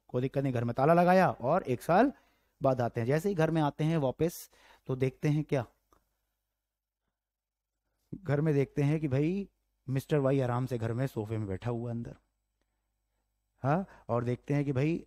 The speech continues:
अपनी गाड़ियां भी, उनकी parking and all है, गार्डन है, वहां पे मिस्टर वाई ने अपनी गाड़ी भी पार्क करी हुई है, समझ आ रहा है, गाड़ी पार्क करी हुई है और घर के अंदर आराम से वो बैठा है, उसकी बीवी बच्चे आराम से घर में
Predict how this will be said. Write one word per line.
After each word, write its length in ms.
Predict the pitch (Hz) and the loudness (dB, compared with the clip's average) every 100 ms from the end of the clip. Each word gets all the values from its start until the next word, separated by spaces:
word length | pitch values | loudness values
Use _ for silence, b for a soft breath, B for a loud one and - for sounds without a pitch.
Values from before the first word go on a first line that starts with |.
| - | -8
अपनी 280 | 123 147 143 | -4 0 0
गाड़ियां 400 | 127 120 127 143 | 0 0 0 0
भी, 180 | 147 | 0
उनकी 180 | 143 131 | 0 -2
parking 380 | 127 117 117 151 | 0 -2 0 0
and 140 | 139 | 2
all 180 | 135 151 | 2 2
है, 200 | 151 170 | 0 -4
गार्डन 380 | 131 113 120 147 | -2 0 2 2
है, 220 | 151 156 b b | 2 -2 b b
वहां 140 | 127 131 | -2 0
पे 80 | 139 | 0
मिस्टर 260 | 135 - | -2 -2
वाई 180 | 127 131 | 0 0
ने 60 | 135 | 0
अपनी 220 | - 139 | 0 0
गाड़ी 220 | 117 110 | 0 0
भी 80 | 123 | -2
पार्क 220 | 127 127 | -2 -2
करी 180 | - 131 | 0 0
हुई 180 | 131 127 | 0 -2
है, 120 | 117 - _ _ _ _ _ _ _ _ _ - | -6 -14 _ _ _ _ _ _ _ _ _ -4
समझ 200 | 143 151 | 0 2
आ 80 | |
रहा 120 | 156 151 | 4 2
है, 80 | |
गाड़ी 240 | 123 120 131 | 0 0 0
पार्क 220 | 131 139 | 0 0
करी 180 | - 147 | 0 0
हुई 180 | 143 143 | 0 0
है 160 | 160 | -2
और 200 | 180 123 | -2 -8
घर 180 | 120 147 | -2 0
के 120 | 185 | 2
अंदर 220 | 156 151 143 | 2 2 2
आराम 340 | 135 175 196 | 4 4 4
से 380 | 165 190 262 - - | 2 0 0 -4 -8
वो 160 | 135 151 | -2 2
बैठा 280 | 143 131 135 | 2 0 0
है, 120 | 139 | 0
उसकी 200 | 127 131 | -2 -4
बीवी 280 | 123 127 139 | -2 -2 -2
बच्चे 240 | 120 - | -2 -2
आराम 180 | 120 120 | -2 -2
से 120 | 123 | -4
घर 140 | 110 110 | -4 -2
में 200 | 143 | -4